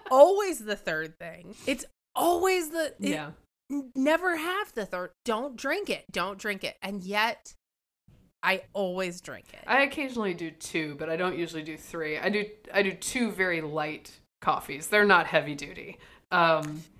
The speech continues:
Speaker 2: but, uh,
Speaker 1: See, I do, I do the, my brother,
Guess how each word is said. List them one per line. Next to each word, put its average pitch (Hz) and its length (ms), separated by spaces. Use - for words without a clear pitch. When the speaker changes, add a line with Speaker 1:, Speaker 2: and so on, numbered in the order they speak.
Speaker 2:
but, 170 260
uh, 156 200
Speaker 1:
See, 302 220
I 277 220
do, 311 280
I 254 140
do 302 240
the, 208 420
my 214 220
brother, 185 640